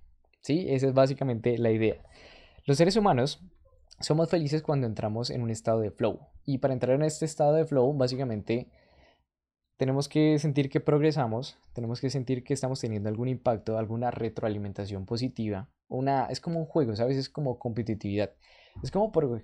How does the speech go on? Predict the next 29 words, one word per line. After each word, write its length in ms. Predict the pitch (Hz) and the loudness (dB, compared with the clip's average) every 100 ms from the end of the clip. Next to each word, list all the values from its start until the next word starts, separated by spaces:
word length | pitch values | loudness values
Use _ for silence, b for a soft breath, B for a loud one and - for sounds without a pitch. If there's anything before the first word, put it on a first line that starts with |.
| - | -2
por 120 | 143 | 2
ejemplo, 220 | 135 147 | 2 2
cuando 240 | 160 165 131 | 0 0 2
practicas 460 | 120 110 110 123 | 0 0 -4 -4
tu 100 | - | -2
deporte 440 | 143 110 110 107 127 | -2 0 -2 -2 2
favorito 500 | 143 143 117 117 117 | 4 4 2 -2 -4
y 80 | 127 | -4
te 140 | 127 | -6
concentras 640 | - 110 107 104 120 113 123 | -6 -6 -6 -4 -4 -4 -4
mucho 480 | 127 151 147 - | 0 2 0 -2
en 100 | 104 | -4
él. 300 | 110 101 107 - - | -2 -4 -8 -16 -16
De 180 | - 127 | -6 -4
repente, 400 | 123 127 120 151 | -2 -2 0 0
por 380 | 151 127 110 95 B B B - | 2 2 2 -4 B B B 0
querer, 500 | 135 127 123 131 - | 2 4 4 0 -2
ese 200 | 139 170 | 0 2
deseo 600 | 165 - 117 123 135 139 | 0 0 0 4 4 2
humano 380 | 135 131 139 131 | 0 2 2 2
de 120 | 117 | 0
querer 260 | 117 110 104 | 0 0 2
sobresalir, 720 | - 131 131 117 139 127 113 - - | 2 2 2 2 2 2 0 -10 -12
ese 160 | 127 151 | -4 0
deseo 340 | 143 117 117 | 2 2 4
de 160 | 131 120 | 4 2
querer 320 | - 110 101 | 0 0 0
sentirse 840 | - - 131 117 143 127 - 113 - | -2 -4 -4 -2 -2 -2 -4 -8 -6
importante 1120 | 123 120 - 135 - - 143 - - - - | -6 -6 -2 -2 -2 -2 0 0 -2 -8 -12